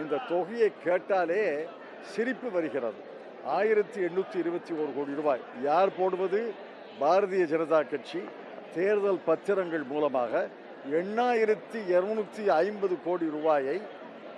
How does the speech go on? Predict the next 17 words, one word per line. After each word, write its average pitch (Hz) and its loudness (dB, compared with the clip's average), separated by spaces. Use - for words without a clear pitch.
எண்ணாயிரத்தி 214 2
இருநூத்தி 202 0
ஐம்பது 175 -2
கோடி 156 0
ரூபாயை 147 0
கொழுத்த 214 0
கார்ப்பரேட் 196 2
முதலாளிகளிடம் 170 4
வாங்கி 160 0
கொண்டு 135 -2
இப்ப 233 0
காங்கிரஸ் 185 2
கட்சி 165 -8
மீது 151 -4
வருமான 180 2
வரி 147 2
விதிக்கிறது, 139 -4